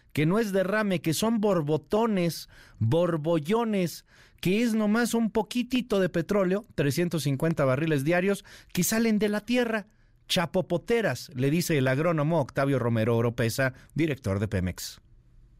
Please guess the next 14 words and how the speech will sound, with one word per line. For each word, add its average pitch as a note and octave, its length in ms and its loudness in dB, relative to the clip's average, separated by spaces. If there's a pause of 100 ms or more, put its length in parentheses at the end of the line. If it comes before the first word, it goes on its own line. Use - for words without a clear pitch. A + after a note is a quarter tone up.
(2000)
El C#3+ 240 2
ine A3+ 460 0
le D3+ 260 2
pone G#3 300 0
un E3 140 0
freno F#3+ 600 0
al D3 260 0
gasto F#3 360 -2
de E3+ 80 2
los C#3 160 0
aspirantes, C#3 520 0
suspirantes F#3 580 0
y F#3+ 40 0
corcholatas. D#3 960 -2